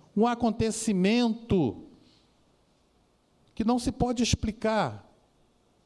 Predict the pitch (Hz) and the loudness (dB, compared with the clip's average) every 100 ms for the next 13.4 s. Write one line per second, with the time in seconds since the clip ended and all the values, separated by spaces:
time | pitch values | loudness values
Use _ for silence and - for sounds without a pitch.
0 | _ _ _ _ _ _ _ _ - 110 | _ _ _ _ _ _ _ _ -12 -10
1 | 95 104 117 151 135 95 - - - _ | -10 -6 -2 0 0 -2 -6 -10 -14 _
2 | - _ _ _ _ _ _ - 110 117 | -20 _ _ _ _ _ _ -6 -2 0
3 | 123 - - 123 127 - 127 104 104 135 | 0 -2 -4 -4 -4 -4 -2 -2 -2 0
4 | - - 110 104 92 92 95 95 98 - | -2 -4 -4 -4 -4 -4 -4 -6 -8 -8
5 | - - - - _ _ - _ - - | -10 -12 -16 -20 _ _ -20 _ -20 -20
6 | _ _ _ _ _ _ _ _ _ _ | _ _ _ _ _ _ _ _ _ _
7 | _ - - 151 131 147 117 156 151 - | _ -10 -6 -4 -2 -2 0 -2 -2 -2
8 | 117 104 104 104 107 - - - - - | -2 -2 -2 -4 -6 -8 -8 -10 -12 -20
9 | - - - - _ _ _ _ _ _ | -20 -20 -20 -20 _ _ _ _ _ _
10 | _ _ _ _ - - _ _ _ _ | _ _ _ _ -20 -20 _ _ _ _
11 | _ _ _ _ _ _ _ _ _ _ | _ _ _ _ _ _ _ _ _ _
12 | _ _ _ - _ _ _ - 156 202 | _ _ _ -20 _ _ _ 0 2 4
13 | 185 147 - | 2 0 -6